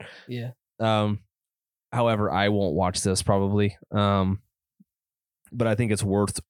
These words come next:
Speaker 2: mentioning 'cause we are mentioning it, because I do think it's got the, I do think it has the makings of being a successful film for, uh, not me target audience.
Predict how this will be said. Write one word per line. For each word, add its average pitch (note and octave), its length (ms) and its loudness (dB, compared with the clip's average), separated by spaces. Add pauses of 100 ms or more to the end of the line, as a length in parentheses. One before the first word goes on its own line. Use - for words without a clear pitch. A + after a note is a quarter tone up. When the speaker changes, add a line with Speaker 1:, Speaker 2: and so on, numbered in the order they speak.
(340)
Speaker 2:
mentioning G#2 420 2
'cause F#2+ 140 -2
we G2 100 2
are G2+ 120 4
mentioning F#2 360 2
it, - 100 -4
because G#2 180 0
I F#2 60 2
do G2+ 140 2
think G2+ 180 0
it's F#2+ 120 0
got F#2+ 180 0
the, F#2+ 200 2 (680)
I A#2 80 -2
do B2 100 2
think G#2+ 120 -2
it G#2 60 0
has A2 160 2
the G#2 80 -2
makings A2 600 0
of G2+ 140 -2
being F#2+ 160 4
a F#2 40 2
successful - 480 0
film G2+ 380 0
for, F#2+ 220 0 (800)
uh, F2 300 2
not G2+ 380 0
me G2+ 260 0
target F#2 320 -2
audience. E2 540 -2